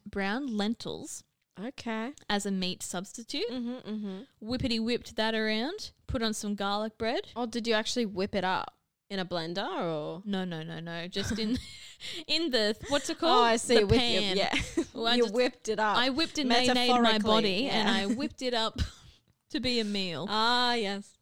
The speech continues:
Speaker 1: It was so good. I think it
Speaker 2: That's
Speaker 1: might, the
Speaker 2: crazy.
Speaker 1: pasta sauce that I used too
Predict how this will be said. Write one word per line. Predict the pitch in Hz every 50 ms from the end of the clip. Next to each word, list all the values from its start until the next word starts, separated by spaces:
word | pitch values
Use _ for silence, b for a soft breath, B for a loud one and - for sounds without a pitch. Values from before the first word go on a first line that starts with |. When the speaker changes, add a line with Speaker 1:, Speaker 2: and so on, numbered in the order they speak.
| _ _
Speaker 1:
It | 254 262 240
was | 247 339 392 370
so | - - - - 247 233 226 220
good. | 220 208 226 214 202 190 208 -
I | 254 277
think | - 359 370
it | 440 370
Speaker 2:
That's | 381 392 381
Speaker 1:
might, | - - 233
the | 247
Speaker 2:
crazy. | 233 -
Speaker 1:
pasta | 240 233 233 233 - - -
sauce | - - 233 214 214 -
that | 214 202
I | 190
used | 190 196 185 185 196 - -
too | - 208 185 160 120 -